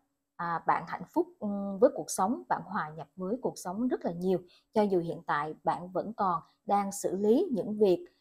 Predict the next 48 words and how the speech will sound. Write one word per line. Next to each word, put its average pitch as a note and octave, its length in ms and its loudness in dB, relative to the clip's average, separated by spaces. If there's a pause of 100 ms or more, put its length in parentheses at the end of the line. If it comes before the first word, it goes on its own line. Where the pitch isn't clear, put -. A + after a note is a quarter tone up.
(160)
à, F3 140 -2
nhỏ E3+ 180 0
nhỏ G3+ 460 2
từng E3+ 180 -4
bước B3+ 200 0
một, F3+ 380 2
hoặc - 180 -8
là E3 80 -4
hiện E3 280 -8
tại D#3 240 -4
bạn E3 300 -4
đã F3 260 -4
đang G#3+ 300 2 (260)
đảm F3+ 260 0
nhận F3+ 280 0
những E3+ 180 -6
cái B3 120 4
việc F3+ 200 0
lớn G3 240 0
rồi, F#3+ 280 4 (320)
thì F3+ 100 0
mình E3+ 200 -6
thấy G#3 220 0
là, A3 300 2 (580)
à, F3+ 220 -4
dù, F#3+ 400 8
dù G3+ 160 8
là F3+ 120 4
việc F3 260 0
nhỏ D#3+ 220 0
hay A#3+ 160 -2
việc F3 200 -4
lớn G#3 300 2
gì F#3+ 220 -2
chăng F#3+ 180 -6
nữa E3 220 -4
thì E3+ 80 -6
cũng G#3 300 -4
đều F3 220 2
gây F3+ 260 -2
cho F3 120 -4
các A3+ 180 -10
bạn E3+ 200 -4
một D#3 120 -12
cái A3+ 120 -20
cảm A3+ 160 -8
giác A#3 160 -8
vui G3+ 260 0